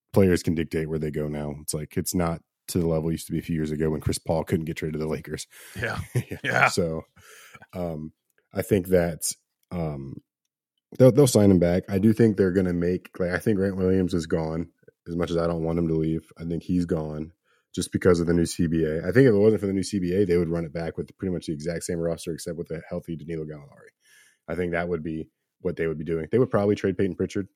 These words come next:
Speaker 1: to
Speaker 2: Yeah.
Speaker 1: do him a favor, to give him some playing time. But if it wasn't for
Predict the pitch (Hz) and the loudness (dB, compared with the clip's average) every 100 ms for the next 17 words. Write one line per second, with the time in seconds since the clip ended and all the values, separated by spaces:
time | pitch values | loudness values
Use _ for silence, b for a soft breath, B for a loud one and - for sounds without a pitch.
0 | _ _ _ _ 80 80 87 80 82 82 | _ _ _ _ -10 -6 -4 -4 -4 -6
1 | 92 87 85 82 80 85 82 78 82 80 | -4 -4 -2 -6 -6 -6 -8 -10 -10 -8
2 | 85 85 80 80 73 _ b b b b | -10 -10 -12 -14 -14 _ b b b b
3 | b _ 87 - 95 - 82 90 90 76 | b _ -4 0 0 0 -2 -2 -2 -8
4 | - 87 82 82 80 | -8 -4 -2 -4 -6